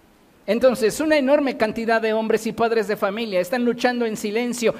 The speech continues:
en contra del menosprecio que sufren a manos de las personas que para ellos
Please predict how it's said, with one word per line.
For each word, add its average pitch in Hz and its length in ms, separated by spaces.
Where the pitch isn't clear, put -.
en 208 160
contra 240 340
del 196 160
menosprecio 196 800
que 220 120
sufren 262 680
a 214 160
manos 240 440
de 214 80
las 214 160
personas 226 480
que 220 120
para 220 280
ellos 240 300